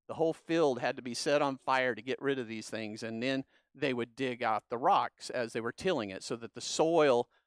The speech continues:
was ready to receive the se-, seed. But, you know, to get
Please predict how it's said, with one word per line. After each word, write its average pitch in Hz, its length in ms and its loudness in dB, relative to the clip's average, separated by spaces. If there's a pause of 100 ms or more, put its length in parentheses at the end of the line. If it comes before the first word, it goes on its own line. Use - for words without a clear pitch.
(100)
was 120 180 -8
ready 135 320 0
to 127 100 -8
receive 110 360 -6
the 107 80 -10
se-, 110 260 -10 (160)
seed. 98 320 -8 (1300)
But, 147 200 2
you 196 140 2
know, 147 300 8 (560)
to 196 80 4
get 190 320 8